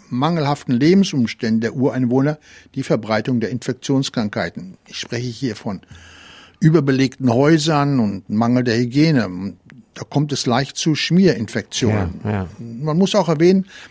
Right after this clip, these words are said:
Speaker 1: dass eine Impfung den Empfänger vor einer Ansteckung richtig schützt, verhindert jedoch nicht zu hundert Prozent die Weitergabe der Bakterien aus dem Rachenraum.
Speaker 2: Verstehe.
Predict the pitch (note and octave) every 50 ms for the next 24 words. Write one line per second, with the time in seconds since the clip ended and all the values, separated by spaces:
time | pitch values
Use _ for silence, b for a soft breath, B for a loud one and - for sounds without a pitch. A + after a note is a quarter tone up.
0 | B B - - - D3+ D3 D3 D3+ - - F#3+ A3+ A#3 - - G#3+ F#3+ E3 C#3+
1 | D#3 D#3 D#3 - B2 A#2+ A2 - - - - - D4+ E4+ C#4+ D3 E2+ - _ _
2 | _ _ _ _ - - E3 C3+ C3+ C3+ C3+ C3 - D#3 C#3 C#3+ C#3 - - -
3 | A#2+ - - A#2 G2 E2 - _ - - D3+ C#3+ - - C3+ - - - G#3+ -
4 | - - - _ B B B B B B B B - - C3 - - - G#3+ A3+
5 | B3+ C4 G#3 - - E3 C3+ C3 G#2+ - - A2+ B2 F3+ A3+ - - - - -
6 | - A#3 G#3+ G#3 F#3 - - G3+ C4 E4+ C#4+ - - G#3+ F3+ - - - D#3 D3+
7 | D#3 - B B B B B B B - D3 C3 A#2+ C#3 F3+ A#3+ C4 C4 - A#2
8 | G#2 G#2 F#2+ E2 D#2 D2+ - - - _ _ _ - A#2+ G#2+ G#2+ A#2+ A2 - -
9 | - - A#2+ A2+ A#2+ A#2 A2 - G#2+ - - C#3+ B2+ A#2 G#2 F2+ - - G2 D2+
10 | D2+ - - - - - - G#2 E2+ - - - - D#2+ D#2 C#2 C#2 D2